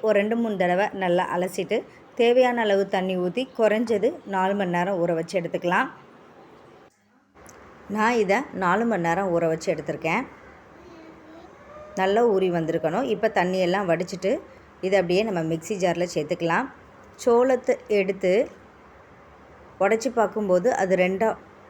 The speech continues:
உடையணும், அது வரைக்கும் ஊறி இருக்கணும். அப்பதான் நமக்கு சோளம் நல்லா அரைபட்டு வரும். இப்ப இந்த மிக்ஸி ஜார்ல ஃபஸ்ட்டு ட்ரையா அரைச்சிக்கோங்க. அதுக்கப்புறம் ஏற்கனவே ஊற வச்ச தண்ணியை இதோட கொஞ்சம் கொஞ்சமா சேர்த்து, நல்லா இந்த பக்குவத்துக்கு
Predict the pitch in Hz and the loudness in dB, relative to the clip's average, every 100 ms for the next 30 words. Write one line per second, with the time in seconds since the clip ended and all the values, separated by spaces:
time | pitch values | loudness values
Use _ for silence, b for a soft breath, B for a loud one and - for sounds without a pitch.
0 | - - - - 190 190 196 180 - 196 | -20 -20 -20 -6 0 2 2 2 -2 0
1 | 247 208 185 285 202 180 160 170 160 - | 2 2 2 0 0 0 -2 -2 -4 -4
2 | 165 185 220 226 170 160 240 - B B | -2 0 0 0 -2 -2 -2 -2 B B
3 | - 208 202 202 180 165 156 156 160 175 | -2 4 4 4 2 2 2 2 -2 0
4 | 156 147 196 381 - - - - - 214 | 0 2 2 0 -6 -20 -20 -20 -12 -6
5 | 226 302 226 208 196 - 240 208 170 160 | 2 2 2 0 -2 -4 -2 2 2 4
6 | 214 - - - - - - - - 220 | 2 0 -12 -20 -20 -20 -20 -8 -2 -2
7 | - 240 196 185 196 190 170 185 190 175 | 0 2 4 4 6 4 2 -2 0 2
8 | 208 - - 208 262 247 247 220 185 202 | 0 0 0 2 2 2 2 2 2 2
9 | 233 226 240 269 196 202 190 180 190 190 | 0 2 4 4 4 4 4 2 0 0
10 | 170 175 196 277 B B B 185 190 190 | 0 0 0 -2 B B B 2 4 6
11 | 196 196 175 175 170 175 185 170 143 240 | 4 2 2 0 0 -2 -2 -2 0 0
12 | - 214 269 269 196 208 180 - 165 151 | 2 0 0 0 0 0 0 -2 -2 -2
13 | 185 | -2